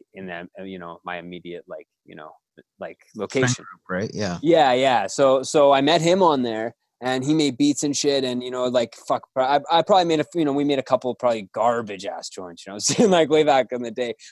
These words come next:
Speaker 1: But then he hit me up, like, years later on SoundCloud and was like, "Yo, man, like, you're still rapping and shit. I'm still making beats." So I got him on Facebook, and, you know, we've been, like, it's, it's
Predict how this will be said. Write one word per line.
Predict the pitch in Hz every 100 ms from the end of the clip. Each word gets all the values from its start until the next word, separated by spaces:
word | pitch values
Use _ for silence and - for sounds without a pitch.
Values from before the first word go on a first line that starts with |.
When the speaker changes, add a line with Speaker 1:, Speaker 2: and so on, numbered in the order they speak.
| -
Speaker 1:
But | 156
then | 165 180
he | 170
hit | 185 180
me | 139
up, | 147 156
like, | 143 127
years | 113 147 165 151 131
later | 127 147 139 123
on | 117
SoundCloud | - 139 160 143 120 117
and | 117
was | 104
like, | 117 110 160
"Yo, | 175 160
man, | 139 156 175
like, | 156 127
you're | 143
still | 131 - 139
rapping | 135 151 - 151
and | 143
shit. | 147 143
I'm | 123
still | 120 131
making | 127 120 120 117
beats." | 139 143 -
So | 120
I | 117
got | 117 123
him | 127
on | 117 110 -
Facebook, | 135 127 - 127 123 120
and, | 107 104 _ _ -
you | 127
know, | 123
we've | 120 123
been, | 113 117 107 _ _ _
like, | 135 139
it's, | 175 202 -
it's | 185 190